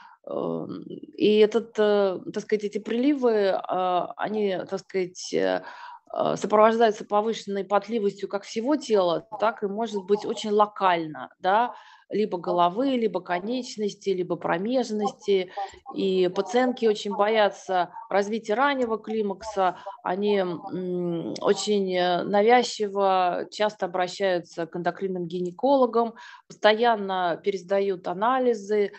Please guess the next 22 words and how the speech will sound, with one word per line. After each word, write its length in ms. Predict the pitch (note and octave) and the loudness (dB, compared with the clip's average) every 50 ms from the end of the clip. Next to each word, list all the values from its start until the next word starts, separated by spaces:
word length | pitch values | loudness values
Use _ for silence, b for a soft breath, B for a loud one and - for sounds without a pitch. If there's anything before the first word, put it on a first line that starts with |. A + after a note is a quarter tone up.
| B B B B B B _ - | B B B B B B _ -4
э, 560 | - F#3 F3+ F3+ F3+ F3+ F3+ F3 E3+ E3+ - | -4 -2 0 0 2 2 2 2 2 0 0
и, 340 | - - - G3 G3+ G3 F#3+ F#3 | -2 -4 -4 -2 0 2 2 2
м, 420 | F#3 F3+ E3+ D#3+ D#3 D3+ - - - - - F#3 | 2 2 0 0 -4 -6 -10 -16 -18 -10 -2 0
отрицательные, 1120 | - F#3+ - G#3 G#3 G#3 - A3+ G#3 G#3 - G3 G3 F#3+ F#3 F#3 F#3 F3+ F3 E3 - - - - | 0 0 2 -2 -4 4 4 4 4 4 2 -4 -4 -4 -4 -4 -2 -2 -2 -2 -2 -6 -8 -8
ну, 180 | F#3+ A3 G#3 G3 | -4 -2 -2 -2
результаты, 680 | F#3 F3 F#3+ F#3+ G3 G3+ C4 D#4 F4+ F4+ - D4+ D4+ | -2 -2 -2 -4 0 2 4 4 4 4 2 -2 -4
что 160 | - - A3+ | -4 -8 -8
какая-то 360 | - G#3+ G#3+ A3+ G#3+ G#3+ - - | -8 -4 0 0 0 0 -2 -8
патология, 600 | - F#3 - F#3+ F#3+ G3 A#3+ C4+ C4+ G#3 G3+ F#3+ | -12 -4 0 2 2 4 4 2 2 2 0 0
она 120 | F#3+ G3 | 0 -2
их 100 | F#3+ - | -4 -6
не 80 | G#3 F#3+ | -8 -10
успокаивает, 760 | E3+ - _ F#3+ F#3 - - B3+ D#4 D#4+ C#4+ A#3 F#3 F3 - _ | -10 -4 _ -4 -4 0 2 2 2 2 2 0 -4 -4 -8 _
потому 300 | F3+ F3+ F3+ F#3+ G3+ F#3+ | -6 -4 -4 -4 -8 -12
что, 220 | - _ - F#3+ | -12 _ -4 -4
э, 40 | F3+ F3 B B B B B B - | -4 -4 B B B B B B -4
они, 500 | - E3+ F3 F3 F3+ F#3 G#3 A3+ A#3 A3+ A3 | 0 2 2 2 2 2 0 -2 0 0 -2
э, 180 | - - - - | -2 -2 -4 -6
так 120 | F#3+ F3+ | -8 -10
сказать, 420 | - - G3 F#3+ F3+ F3+ - - - | -8 -4 -4 -4 -4 -4 -8 -10 -8
э, 340 | - - - - - - - B B B B B _ | -8 -8 -8 -8 -10 -10 -12 B B B B B _
э, 320 | - - - - - - | -8 -6 -6 -4 -4 -4